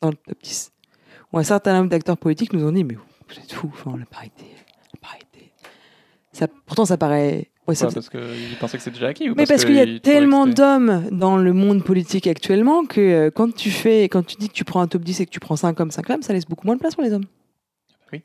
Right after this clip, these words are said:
Speaker 1: Et, ah oui, bah oui, mais ça pose problème à certains. Donc c'est le premier, le premier élément. Et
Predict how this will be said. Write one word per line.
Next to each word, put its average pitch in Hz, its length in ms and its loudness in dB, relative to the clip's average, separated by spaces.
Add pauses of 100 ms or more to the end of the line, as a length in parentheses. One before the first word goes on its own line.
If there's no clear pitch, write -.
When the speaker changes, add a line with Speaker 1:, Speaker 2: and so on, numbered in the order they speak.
Speaker 1:
Et, 185 160 2 (140)
ah 147 200 0
oui, 156 200 -2
bah 139 100 -6
oui, 131 100 -4
mais 139 100 -6
ça - 120 -10
pose 156 160 -6
problème 190 260 0
à 156 40 -2
certains. 185 300 -4 (1160)
Donc 175 100 0
c'est 220 120 0
le 190 40 0
premier, 208 400 4
le 185 120 2
premier 190 380 2
élément. 226 280 4
Et 202 120 2